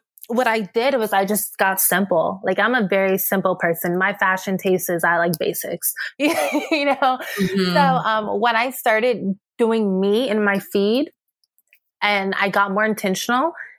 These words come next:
Speaker 1: and I started aligning myself and created content that, uh, my audience loves. And thirty-one days,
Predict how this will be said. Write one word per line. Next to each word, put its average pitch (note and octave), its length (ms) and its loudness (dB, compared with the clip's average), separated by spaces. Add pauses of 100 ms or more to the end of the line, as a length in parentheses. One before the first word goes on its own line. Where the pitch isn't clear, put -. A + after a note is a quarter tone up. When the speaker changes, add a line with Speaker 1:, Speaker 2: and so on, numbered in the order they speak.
Speaker 1:
and G3+ 140 0
I G3 60 0
started G#3 260 0
aligning G3 340 2
myself G3 560 0 (840)
and G3 100 2
created G3 300 2
content G#3 640 0
that, F3 380 2 (600)
uh, F#3+ 140 0
my F#3+ 200 2
audience G3 440 0
loves. G3 640 0 (580)
And G3+ 180 -2
thirty-one A3 460 2
days, G3 360 2